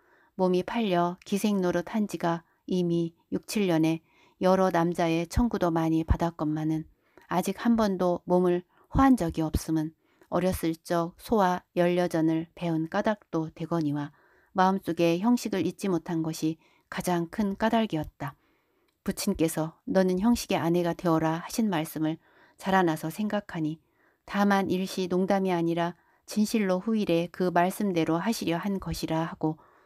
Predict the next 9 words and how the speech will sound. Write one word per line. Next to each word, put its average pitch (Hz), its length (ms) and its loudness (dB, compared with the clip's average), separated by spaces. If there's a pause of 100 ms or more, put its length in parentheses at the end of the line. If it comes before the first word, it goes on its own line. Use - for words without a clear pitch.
(160)
내 175 200 4
몸이 165 440 4
가루가 170 460 -2
되더라도 160 640 -2 (320)
부친의 190 520 -4
뜻을 185 400 -4
아니 180 320 0
어기리라 160 520 0
하였다. 170 520 -8